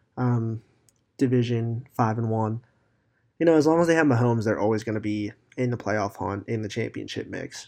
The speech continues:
But obviously, Kelce's still there kicking, one of the best. I, I think he's the best tight end in the league, uh, personally. Has been for several years,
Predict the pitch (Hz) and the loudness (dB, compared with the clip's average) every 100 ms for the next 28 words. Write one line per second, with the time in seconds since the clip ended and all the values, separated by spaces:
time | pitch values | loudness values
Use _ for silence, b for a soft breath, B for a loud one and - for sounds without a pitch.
0 | _ 95 92 - _ _ _ _ _ _ | _ -10 -10 -14 _ _ _ _ _ _
1 | _ _ _ _ - 113 120 120 - 120 | _ _ _ _ -4 -2 0 -4 -2 -2
2 | 110 113 107 117 110 110 110 - 113 113 | -2 -4 -4 -2 0 0 0 -2 -4 -2
3 | 110 113 - _ _ _ 110 117 107 104 | -4 -6 -12 _ _ _ -2 0 0 0
4 | 107 104 104 113 120 117 107 110 110 104 | 0 2 0 0 0 -2 -4 -6 -6 -6
5 | 110 - 110 107 107 110 107 107 110 117 | -6 -4 -4 -4 -6 -8 -6 -6 -8 -10
6 | b b b b b _ 107 101 117 107 | b b b b b _ -6 -6 -4 -4
7 | - 107 110 107 - _ _ _ _ _ | -4 -6 -6 -8 -14 _ _ _ _ _
8 | - - 110 - 110 117 110 107 107 104 | -10 -4 -2 -2 -2 -4 -2 -2 -2 -2
9 | 113 107 104 - - | -2 0 -2 -6 -18